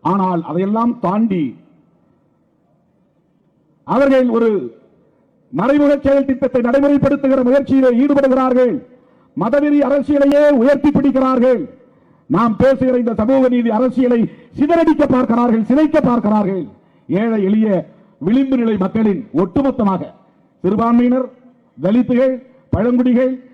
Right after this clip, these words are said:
பெண்கள், மாற்றுத்திறனாளிகள், மூன்றாம் பாலினத்தவர்கள் என்ற அனைத்து தரப்பு விளிம்பு நிலை மக்களுக்கும் எதிரான பிற்போக்கு வலதுசாரி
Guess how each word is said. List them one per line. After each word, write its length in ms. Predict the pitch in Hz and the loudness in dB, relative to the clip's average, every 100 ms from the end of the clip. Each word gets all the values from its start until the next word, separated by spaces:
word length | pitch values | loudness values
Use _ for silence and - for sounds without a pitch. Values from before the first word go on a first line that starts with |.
| _ | _
பெண்கள், 460 | 202 220 254 262 262 269 - _ _ _ _ _ _ 143 | -4 0 2 2 2 -2 -8 _ _ _ _ _ _ -2
மாற்றுத்திறனாளிகள், 1000 | 240 269 262 262 254 262 262 254 262 262 - - _ _ _ _ _ _ _ _ _ - | 0 0 0 0 2 2 4 4 4 2 -6 -16 _ _ _ _ _ _ _ _ _ -2
மூன்றாம் 460 | 254 262 269 262 214 | 0 2 2 0 0
பாலினத்தவர்கள் 720 | 254 262 262 262 262 262 262 - - - _ 160 | 2 2 2 0 2 2 0 -4 -14 -20 _ -2
என்ற 200 | 247 254 269 269 - - - 175 | 2 2 2 0 -4 -14 -8 -2
அனைத்து 360 | 254 277 - 269 277 | 0 0 0 -2 0
தரப்பு 300 | 262 254 254 | 0 2 2
விளிம்பு 240 | 233 269 277 | 2 2 2
நிலை 120 | 269 262 | 2 2
மக்களுக்கும் 520 | 247 254 277 277 269 262 - - - - 214 | 0 0 0 2 0 0 -6 -20 -10 -4 0
எதிரான 380 | 262 269 269 269 269 - - _ | 2 2 2 0 -2 -6 -20 _
பிற்போக்கு 560 | 220 262 - 277 269 269 262 - - 143 | -2 0 2 2 2 0 0 -2 -10 -4
வலதுசாரி 600 | 214 277 285 262 262 269 | 0 2 2 2 2 0